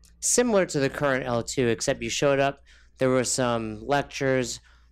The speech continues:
There was a nutrition talk. And then the second day was basically coaching your peers.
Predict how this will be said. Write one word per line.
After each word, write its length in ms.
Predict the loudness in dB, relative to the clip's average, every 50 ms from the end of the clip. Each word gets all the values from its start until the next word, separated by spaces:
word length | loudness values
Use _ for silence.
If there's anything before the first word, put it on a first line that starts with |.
| _ _
There 80 | -6
was 120 | -6 -4 -4
a 60 | -4
nutrition 560 | -6 -6 -6 -4 -2 -2 -2 -2 -4 -6 -6
talk. 500 | -4 -2 0 0 0 0 -2 -6 -10 -20 -20 -20 -20 -20 _ -20 _ -6
And 180 | -6 -2 0
then 240 | 0 0 0 0 -2
the 100 | -4 -4
second 380 | -2 0 -2 -2 -2 -4 -4 -2
day 160 | 0 0 0
was 140 | 0 -2 -4
basically 480 | -2 -2 -2 -2 -2 -4 -6 -6 -6 -8 -8
coaching 360 | -4 -4 -2 -2 -2 -6 -8
your 120 | -8 -8 -10
peers. 500 | -8 -8 -8 -8 -8 -10 -14 -16 -16